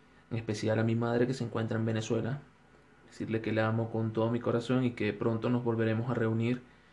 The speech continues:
y darnos un abrazo como se merece, como Dios manda. Bueno, el tema de hoy lo titulé Me quedo o me voy. Un tema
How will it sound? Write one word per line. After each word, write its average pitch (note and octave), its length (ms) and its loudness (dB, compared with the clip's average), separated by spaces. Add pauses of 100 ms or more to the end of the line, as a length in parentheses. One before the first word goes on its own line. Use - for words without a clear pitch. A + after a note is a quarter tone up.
(440)
y - 40 -12
darnos A2 280 2
un A2 80 0
abrazo G#2+ 680 0 (1000)
como A2+ 200 -4
se G#2+ 120 -4
merece, - 340 -12
como A2 180 -4
Dios A#2+ 140 4
manda. - 400 -4 (1040)
Bueno, G#2 200 -4
el G#2+ 120 -6
tema B2 200 4
de A#2+ 100 6
hoy A#2+ 100 8
lo A#2+ 100 8
titulé A2+ 680 2 (100)
Me A2 160 -4
quedo G#2+ 240 0
o A2 60 -2
me G#2 100 -2
voy. C3 240 2 (1300)
Un A#2+ 100 -2
tema G#2+ 880 0